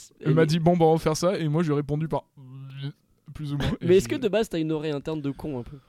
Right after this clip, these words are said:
Speaker 2: Non.
Speaker 1: Ok. <laughs> Bah, donc moi, je vais
Speaker 2: Non,
Speaker 1: mourir,
Speaker 2: c'est
Speaker 1: en fait.
Speaker 2: juste qu'en fait, je suis super perturbé par le fait que, hum, genre, t'as l-, t'as l'impression que t'es dans le vide,
Speaker 1: Mhm.
Speaker 2: parce que tes yeux te donnent l'impression que t'es dans le vide,
Speaker 1: Ouais.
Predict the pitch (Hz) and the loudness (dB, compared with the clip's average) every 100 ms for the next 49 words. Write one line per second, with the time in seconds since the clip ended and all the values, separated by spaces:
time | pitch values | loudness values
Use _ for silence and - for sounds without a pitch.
0 | _ 110 127 - _ _ _ _ _ _ | _ -4 -4 -4 _ _ _ _ _ _
1 | _ - 139 127 170 - - - 123 123 | _ -8 -4 -2 -2 -2 -6 -6 -6 -8
2 | 123 120 180 123 - 185 185 123 123 262 | -4 2 2 4 6 8 6 4 0 -4
3 | 180 185 - - 135 - 208 185 202 - | -6 -6 -6 -6 -6 -6 -8 -8 -10 -10
4 | 160 - 143 143 202 - 123 120 120 - | -12 -12 -10 -10 -12 -8 -4 -4 -4 -10
5 | - 120 110 104 107 104 101 _ _ - | -8 -6 -6 -6 -8 -10 -12 _ _ -20
6 | - _ _ _ _ _ _ _ _ _ | -20 _ _ _ _ _ _ _ _ _
7 | - 131 123 127 120 - _ _ _ _ | -8 -6 -4 -2 -4 -6 _ _ _ _
8 | _ 131 127 156 202 180 170 - 190 - | _ -4 -2 -2 -4 -4 -4 -4 -6 -6
9 | 131 131 123 117 180 117 - _ - 123 | -6 -2 -4 -4 -8 -10 -12 _ -14 -10
10 | 135 165 - _ - 117 117 110 120 151 | -8 -10 -14 _ -14 -10 -8 -6 -6 -8
11 | 113 110 110 107 - 127 113 123 - 123 | -8 -8 -8 -8 -12 -10 -10 -8 -10 -10
12 | 98 101 113 151 - 120 | -8 -8 -8 -12 -12 -10